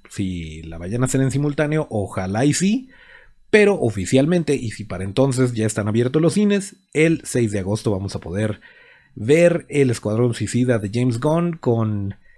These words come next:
John Cena, entre otros, y con todos estos personajes que nadie conocía, pero James Gunn es buenísimo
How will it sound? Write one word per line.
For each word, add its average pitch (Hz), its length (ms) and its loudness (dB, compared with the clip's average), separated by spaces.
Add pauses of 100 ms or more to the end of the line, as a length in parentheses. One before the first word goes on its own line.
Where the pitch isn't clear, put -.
(380)
John 156 200 4
Cena, 175 360 2 (340)
entre 110 320 0
otros, 131 520 -2
y 113 180 -2
con 104 180 -2
todos 135 180 2
estos 131 220 -2
personajes 104 800 -2
que 82 600 -8
nadie 190 280 0
conocía, 165 540 2
pero 123 220 0
James 127 220 2
Gunn 127 160 2
es 110 160 2
buenísimo 123 760 0